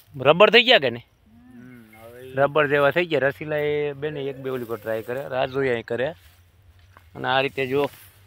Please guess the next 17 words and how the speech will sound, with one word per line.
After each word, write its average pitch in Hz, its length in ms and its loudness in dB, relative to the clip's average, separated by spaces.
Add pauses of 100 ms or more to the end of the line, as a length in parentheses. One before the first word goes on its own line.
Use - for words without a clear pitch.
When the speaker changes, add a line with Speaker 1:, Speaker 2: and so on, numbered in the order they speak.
(320)
Speaker 1:
હવે 131 120 -2
પાથરામાં 131 460 2
ફૂગ 160 300 -6
લાગવા 165 260 6
વર્ગી 175 280 0
ગઈ, 120 100 -8
કાં 160 140 0
રાજા? 95 220 0 (1700)
Speaker 2:
હમ. 139 60 -12
Speaker 1:
હમ, 131 340 -10
જો 123 120 -4
આ 127 80 4
રીતે 127 180 -6
ફૂગું 135 380 -8
લાગવા 139 280 2
વર્ગી 156 220 -4
ગઈ. 180 180 -4